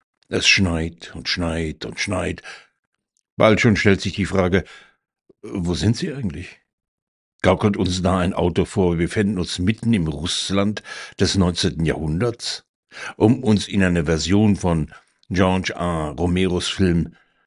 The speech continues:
von Die Nacht der lebenden Toten zu ziehen? Oder ist es gar ein Märchen? Der motorisierte Kutscher und der vermeintliche Heilsbringer treffen auf Riesen, Zwerge, landen in Armen einer Frau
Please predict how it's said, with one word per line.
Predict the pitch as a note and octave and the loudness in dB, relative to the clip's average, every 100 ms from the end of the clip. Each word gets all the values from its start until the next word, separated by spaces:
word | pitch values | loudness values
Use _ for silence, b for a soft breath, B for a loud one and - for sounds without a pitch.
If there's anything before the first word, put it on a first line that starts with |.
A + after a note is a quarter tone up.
| b | b
von | - E2+ D2+ C#2 - b b b | -6 -2 -2 -4 -10 b b b
Die | E2 | 0
Nacht | E2+ E2 - | 2 0 -2
der | D#2 | -2
lebenden | D2 E2 F2 D#2+ C2 | 0 0 0 -2 -6
Toten | - D#2+ D#2+ F#2+ | -6 -6 -4 -4
zu | - F#2 | -4 -10
ziehen? | - F#2+ F#2+ C3 - _ _ _ _ _ _ _ _ - | -8 -6 -6 -8 -14 _ _ _ _ _ _ _ _ -2
Oder | F2 D2+ - B B _ | 0 -2 -8 B B _
ist | - - | -4 -2
es | - | -2
gar | - | -2
ein | - C#2 | -4 -4
Märchen? | C#2 C2+ - F2+ G#2 - _ _ _ _ _ _ _ _ _ - | -4 -4 -6 -6 -8 -10 _ _ _ _ _ _ _ _ _ 2
Der | |
motorisierte | G#2 C3+ C3 A2 A2 F#2 B2+ - | 6 6 6 6 4 2 2 0
Kutscher | - C#3+ - A2 | 0 0 2 2
und | F#2 E2+ | 2 0
der | F2 | -2
vermeintliche | F2+ E2+ F#2+ F#2+ F2 - F2 | -2 0 -2 -2 -6 -4 0
Heilsbringer | G2+ G2 - A2 G#2 F#2 B B B B B - | 2 2 0 0 2 0 B B B B B 2
treffen | A#2 A2 A2+ G#2+ | 4 4 4 4
auf | E2 D2+ | 4 2
Riesen, | G2+ A#2+ G2+ G#2+ F#2 | 2 4 2 2 2
Zwerge, | - G2+ G2+ G2+ F#2+ F2+ B B | 2 2 2 2 0 -2 B B
landen | F2+ G2+ G#2 A2+ | 0 2 2 0
in | F2 F#2+ | 0 0
Armen | G#2 G#2 G#2+ G2 F2+ | 2 2 2 0 -2
einer | E2+ D#2 | -4 -4
Frau | - F2+ F#2 F2 | -2 2 2 2